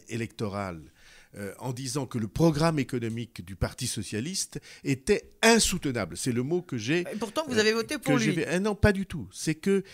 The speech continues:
Speaker 1: il fallait que vienne une alternance pour sortir d'un cycle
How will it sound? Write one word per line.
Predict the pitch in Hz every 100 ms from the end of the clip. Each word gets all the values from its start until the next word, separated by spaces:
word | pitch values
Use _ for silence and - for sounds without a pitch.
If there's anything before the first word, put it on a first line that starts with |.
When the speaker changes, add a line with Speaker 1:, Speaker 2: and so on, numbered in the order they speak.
| -
Speaker 1:
il | 156 139
fallait | - 202 196 190 190 185 _ _ _ _ -
que | 135
vienne | 110 123 180 170 156 123 -
une | 131 127
alternance | 123 127 120 107 110 101 - - 113 110 - - -
pour | - -
sortir | - 175 196 - 156 113
d'un | 87 110 107
cycle | - - 170 131 - 95 82